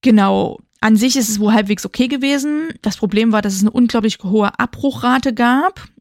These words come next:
ähm, weil, also die Teilnehmer haben die Studie abgebrochen,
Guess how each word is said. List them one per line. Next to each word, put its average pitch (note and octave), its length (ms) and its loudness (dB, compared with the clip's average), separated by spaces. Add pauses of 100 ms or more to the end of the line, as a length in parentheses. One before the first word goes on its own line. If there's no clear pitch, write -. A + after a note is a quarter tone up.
(160)
ähm, A3 480 4
weil, A3 640 2
also G3+ 340 -4 (260)
die G3 80 -8
Teilnehmer G3+ 400 0
haben G3 120 0
die F#3 60 -2
Studie F#3+ 280 -6
abgebrochen, B3 720 -4